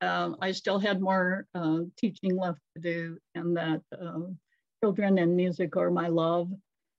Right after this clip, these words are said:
And I thought every great city should have a great community children's choir made up of any child in the area that loves to sing.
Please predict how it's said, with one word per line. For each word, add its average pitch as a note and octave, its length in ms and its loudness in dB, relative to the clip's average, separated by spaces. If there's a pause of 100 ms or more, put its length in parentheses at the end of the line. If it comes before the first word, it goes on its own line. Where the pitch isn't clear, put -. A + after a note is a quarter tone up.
(120)
And F#3 180 -2
I F#3 140 0
thought E3+ 340 0
every F#3 240 2
great E3+ 420 0
city E3+ 480 0
should D#3+ 340 -4
have D#3+ 180 0
a D#3+ 60 0
great E3+ 380 0 (140)
community F3 580 -2
children's E3+ 480 -2
choir E3 520 2 (500)
made F#3 220 0
up F3 140 -2
of E3+ 160 0
any G3 340 0
child E3 440 -4
in F3 140 2
the F3 180 0
area E3+ 440 2
that E3 200 -2
loves E3 300 -2
to E3+ 140 -8
sing. D#3+ 500 2